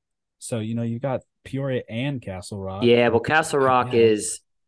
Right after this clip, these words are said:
Speaker 2: it's a specialized T T where it's more of, like, it's very groove track and you need to get
Speaker 1: Mm-hmm.
Speaker 2: grip. And Jared's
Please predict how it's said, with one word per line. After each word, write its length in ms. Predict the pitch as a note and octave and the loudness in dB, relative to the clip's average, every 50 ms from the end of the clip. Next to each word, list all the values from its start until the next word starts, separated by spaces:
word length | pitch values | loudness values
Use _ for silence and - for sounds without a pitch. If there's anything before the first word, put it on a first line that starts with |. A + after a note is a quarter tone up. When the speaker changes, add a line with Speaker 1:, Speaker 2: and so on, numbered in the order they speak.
| _ _ | _ _
Speaker 2:
it's 280 | - B2 A#2+ - - - | -6 -6 -6 -4 -6 -6
a 80 | A#2 G2+ | -6 -6
specialized 960 | - - - - A#2 A#2 A2+ - B2+ A#2 A2 A2 G#2+ G#2+ G#2 G2+ - - - | -6 -6 -2 0 0 0 0 0 0 0 2 2 2 2 0 -2 -4 -8 -12
T 220 | - - A2 G2+ G2 | -12 -12 -12 -10 -10
T 360 | - - A2+ A2 G#2+ G#2+ G#2 | -6 -4 -2 -2 0 0 0
where 260 | G2+ G2+ G2+ G2+ G2+ | 0 0 2 2 2
it's 180 | G2+ G2 - A2+ | 0 -2 -4 -4
more 340 | A2+ A2+ A#2 B2 B2 A#2+ | 0 2 4 4 4 4
of, 120 | A2+ G#2 G#2 | 2 2 0
like, 360 | G#2+ G#2+ G#2 G2+ G2+ G2 - | -2 -2 0 -2 -4 -4 -8
it's 140 | A2 G#2+ - | -12 -12 -6
very 320 | - G#2+ A2 A#2 A2+ G#2+ | -2 0 2 2 2 0
groove 420 | G2 F2 - G2+ G2 G2+ G#2 G#2 - | -2 -8 -10 -10 -8 -8 -8 -10 -8
track 500 | - - A2+ A2 A2 A2 A2 A2 A2 A2 | -4 0 0 2 2 2 0 0 -2 -4
and 220 | G2 F#2 F#2 E2+ - - _ _ _ _ _ _ _ _ - | -6 -6 -6 -10 -14 -18 _ _ _ _ _ _ _ _ -4
you 160 | A#2 A#2 A2+ | -2 0 0
need 220 | A2+ A#2 A#2 A2 | 2 2 2 0
to 80 | G#2+ G#2+ | 2 2
get 180 | G#2 G#2+ F#2+ G#2+ | 2 2 0 -2
Speaker 1:
Mm-hmm. 120 | G#2+ A2 | -4 -2
Speaker 2:
grip. 300 | G#2 G2 G2+ A2 - - | 0 0 0 0 -2 -6
And 160 | - G#2+ G2 F#2+ | -8 -8 -6 -4
Jared's 560 | G#2 G#2+ G#2+ A2 A2+ A2+ G#2+ F#2+ - - | -2 0 2 4 4 2 2 0 -6 -12